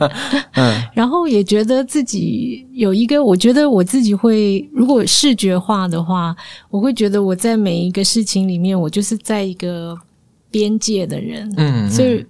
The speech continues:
Speaker 2: 可能用边界的人来说吧，不管在学校，在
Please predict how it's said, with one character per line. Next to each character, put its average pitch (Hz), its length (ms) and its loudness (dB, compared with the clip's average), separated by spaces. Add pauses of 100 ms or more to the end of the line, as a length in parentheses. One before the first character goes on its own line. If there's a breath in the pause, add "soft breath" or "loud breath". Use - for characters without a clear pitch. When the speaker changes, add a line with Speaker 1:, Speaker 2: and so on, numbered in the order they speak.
Speaker 2:
可 - 100 -4
能 262 260 0 (200)
用 269 180 2
边 240 220 2
界 226 200 2
的 185 120 0
人 170 240 -2
来 160 220 -4
说 170 300 -2
吧， 160 140 -4
不 170 140 -6
管 170 260 -2
在 165 260 -4
学 151 220 -4
校， 156 480 0
在 160 420 -4